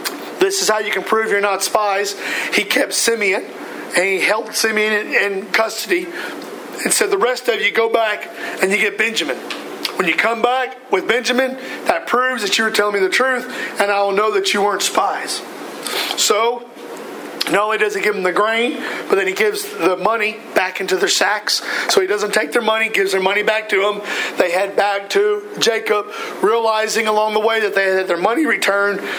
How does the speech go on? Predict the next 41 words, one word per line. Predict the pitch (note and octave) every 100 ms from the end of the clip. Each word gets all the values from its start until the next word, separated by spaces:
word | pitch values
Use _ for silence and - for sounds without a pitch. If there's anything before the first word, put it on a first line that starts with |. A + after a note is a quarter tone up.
| -
They | F3+
get | G3+ A#3
back | A#3 A#3
to | G3+
Jacob | A3 A3+ A3+ D4 F3+
and | F3
say, | G#3+ G3+
"Here's | F#3 A#3 -
the | G3
deal. | B3 C4+ C4+ B3 - - - - -
He | -
kept | - A#3+ A3
Simeon. | - C#4 C4 C4 C4 - - -
We've | G3+ G3+
gotta | G#3+
take | G3 G3+ F3+
Benjamin | G#3 G3+ F#3+ F#3
back." | E3+ B3 A#3 - - - -
And | F3+
remember, | G3 G3 F#3+
Jacob | G#3 G#3+ G#3 F#3+ -
is | F3+ F#3
like, | G3+ F#3+ - -
"No | E3+ G3+ G3+
way, | G#3 E3+
Jose. | F3+ F3+ A#3 B3+ B3+ - - - G#3
I'd | G3
rather | F#3+ -
Simeon | A#3+ A#3+ A#3+ A3 F3
be | G#3
lost | G3 A3+ A#3+ G3+ -
instead | G3+ F3+ - G#3
of | F#3 - - -
taking | G#3+ G#3+ G#3
the | G#3
risk | G#3 G3+ -
of | F3+
losing | F#3+ E3 D#3+
Benjamin." | C#4 G3+ A3 A#3+ D4 - - - - -
Okay? | G3 C#4 - - - -
<clears throat> | - -